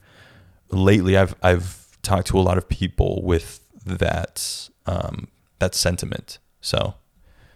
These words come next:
good luck. I hope this helped. Um, we're gonna take a quick break, and we will be right back with more questions.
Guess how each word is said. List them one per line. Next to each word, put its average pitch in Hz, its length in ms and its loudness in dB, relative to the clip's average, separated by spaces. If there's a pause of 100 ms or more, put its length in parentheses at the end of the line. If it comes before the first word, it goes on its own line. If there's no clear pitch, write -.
(160)
good 92 140 0
luck. 92 220 4
I 95 80 4
hope 95 140 4
this - 140 -2
helped. 92 440 0 (140)
Um, 90 520 -2 (840)
we're - 80 2
gonna 120 120 6
take 92 180 2
a - 20 -6
quick - 340 2
break, 98 380 0 (140)
and 90 560 4
we 92 160 2
will 92 160 4
be 92 120 2
right 90 240 4
back 87 240 0
with 95 100 -4
more 87 120 2
questions. - 460 -2